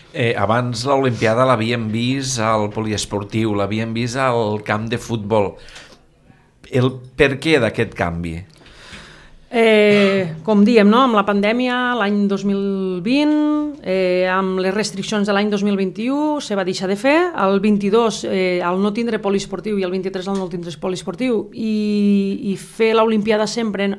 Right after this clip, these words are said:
Speaker 2: en hores de, d'activitats extraescolars nostres i tindre-les que suspendre, doncs,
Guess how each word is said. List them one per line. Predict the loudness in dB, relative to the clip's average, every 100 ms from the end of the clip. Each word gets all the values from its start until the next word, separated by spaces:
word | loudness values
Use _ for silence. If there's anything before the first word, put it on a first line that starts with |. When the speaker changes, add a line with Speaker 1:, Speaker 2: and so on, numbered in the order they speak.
| -6
Speaker 2:
en | -4 -2
hores | 0 -2 -4
de, | -4 -2 -2 -4 -8 -18 -16 -10
d'activitats | -6 -4 -2 0 0
extraescolars | -4 -4 -8 -2 2 2 0 -8
nostres | -2 -2 -2 -6 -6
i | -8 -6
tindre-les | -2 0 0 -2 -4
que | -8
suspendre, | -10 -4 -2 0 0
doncs, | 0 -2